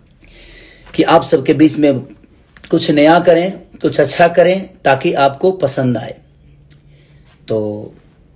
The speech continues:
मेरा लुक कैसन लगा था? देखा, अंग्रे-, हिंदी या भोजपुरी दोनों मिला देनी हम, हम कम खत्म आदमी ना है। <laughs>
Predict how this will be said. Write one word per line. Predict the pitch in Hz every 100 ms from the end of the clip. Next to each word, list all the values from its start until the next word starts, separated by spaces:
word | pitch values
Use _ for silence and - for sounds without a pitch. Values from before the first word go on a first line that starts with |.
| _ - - _ _ - - 143
मेरा | 165
लुक | 175 190 -
कैसन | 147 - 131
लगा | 127 120
था? | - - - - - -
देखा, | - 127 117
अंग्रे-, | 127 123 127
हिंदी | 131 127 139
या | 131
भोजपुरी | 120 120 127 135
दोनों | 131 131
मिला | 131 127 123
देनी | 117 117
हम, | 127 127 _ _ _ _ - - _ _ 143
हम | 143
कम | 131 143
खत्म | 135 127 131 127
आदमी | 120 123
ना | 120
है। | 117
<laughs> | 123